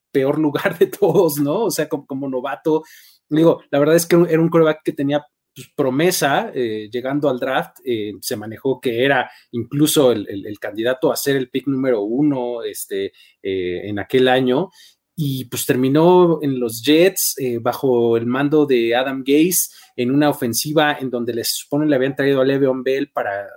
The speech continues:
reforzarlo, pero Adam Gase dijo que no lo quería. O sea,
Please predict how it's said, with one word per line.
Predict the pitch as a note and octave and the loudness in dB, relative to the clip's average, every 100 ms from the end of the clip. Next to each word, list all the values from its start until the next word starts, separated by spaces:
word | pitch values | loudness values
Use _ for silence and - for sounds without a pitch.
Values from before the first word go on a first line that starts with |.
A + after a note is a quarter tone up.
| - | -14
reforzarlo, | A2+ - - A2 G#2 - C#3+ D3 D3 C#3+ | -14 -14 -10 -8 -4 0 2 6 4 4
pero | B2+ A#2 | 2 2
Adam | C3+ C#3 | 2 4
Gase | C3+ C3+ C3+ | 4 4 2
dijo | - B2+ | -4 -8
que | A#2+ | -6
no | C#3 | -2
lo | C#3 | -2
quería. | - A2 D3+ D3+ D3 - - - | -4 -6 0 2 0 -4 -16 -12
O | - | -2
sea, | D3 D3+ - | 0 0 -4